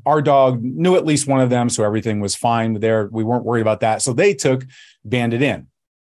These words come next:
And then the mother-in-law checked into Hurricane Hotel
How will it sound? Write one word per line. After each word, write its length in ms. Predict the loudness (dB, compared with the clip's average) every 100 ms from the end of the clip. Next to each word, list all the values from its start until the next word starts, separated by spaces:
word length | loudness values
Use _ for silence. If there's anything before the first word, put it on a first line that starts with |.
| -20 -20 _ _ _ -8
And 300 | -6 -6 -6
then 760 | -2 2 4 2 2 -2 -6 _ _ _ _ _ _
the 100 | -2
mother-in-law 880 | 2 2 4 2 2 2 2 0 -4 -12 _
checked 300 | -4 -2 0
into 200 | 0 2
Hurricane 560 | 2 0 0 0 0
Hotel 720 | 2 0 2 4 6 4 2